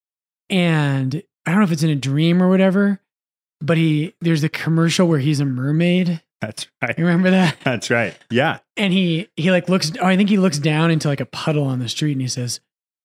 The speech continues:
Speaker 1: "Who am I?" And, like, the merman that's himself looks back at him and says, "I don't know."
Speaker 2: That's right.
Speaker 1: Yeah.
Speaker 2: <laughs> Totally.
Speaker 1: Right.
Speaker 2: God, yes.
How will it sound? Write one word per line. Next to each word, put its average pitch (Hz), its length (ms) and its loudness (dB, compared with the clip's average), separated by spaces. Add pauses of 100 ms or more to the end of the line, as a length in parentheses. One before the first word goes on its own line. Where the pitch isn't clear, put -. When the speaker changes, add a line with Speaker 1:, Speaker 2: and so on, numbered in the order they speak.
(160)
Speaker 1:
"Who 185 180 0
am 175 180 0
I?" 123 300 -10 (800)
And, 170 180 2
like, 160 160 0
the 156 60 -2
merman 147 800 0
that's 139 180 -4
himself 151 560 0
looks 143 140 -6
back 143 320 -4
at 160 40 0
him 160 140 0
and 143 80 -2
says, 139 220 -4 (460)
"I 156 120 -4
don't 127 220 -6
know." 135 360 -6 (160)
Speaker 2:
That's 104 280 -2
right. 104 180 0
Speaker 1:
Yeah. 226 140 0
Speaker 2:
<laughs> - 280 -6
Totally. - 640 -6 (720)
Speaker 1:
Right. 185 160 -2
Speaker 2:
God, 139 300 -4
yes. 120 520 0